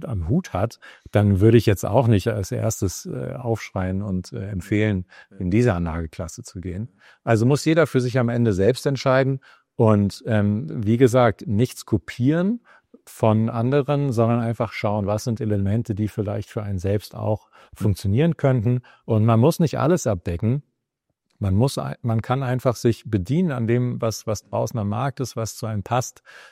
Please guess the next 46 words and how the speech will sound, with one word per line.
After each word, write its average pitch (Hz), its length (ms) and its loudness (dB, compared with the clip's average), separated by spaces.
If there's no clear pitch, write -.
Ähm, 107 480 2
Venture 123 320 2
Philanthropy 120 720 0
bin 113 160 0
ich 104 100 -4
immer 110 120 -2
ein 110 100 0
bisschen, 107 500 0
ähm, 107 380 2
zögerlicher. 156 840 2
Ähm, 110 400 0
ich - 140 -10
glaub, 110 260 4
Schwierigkeiten 110 640 2
hier 104 120 0
in 98 60 -2
Deutschland, 101 400 0
das 104 180 -4
auf 120 180 -10
der 101 120 -2
Mittelverwendungsseite 107 1200 -4
zu - 140 -6
machen, 127 500 0
äh, 104 260 -2
also 90 280 -2
geht 113 240 0
halt 127 160 0
nicht. 123 280 -2
Ähm, 98 340 2
auf 107 240 -2
der, 95 460 4
äh, - 460 -4
jetzt 95 220 -2
das 82 140 -8
Grundstück 110 500 -2
vom, 95 320 -4
das 92 180 -6
Grundstockvermögen, 95 640 0
de-, 95 260 -2
den 110 140 -4
Vermögenskörper 101 760 2
der 90 100 0
Stiftung 127 420 0
dafür 95 240 -4
zu - 100 -16
verwenden, 90 500 -4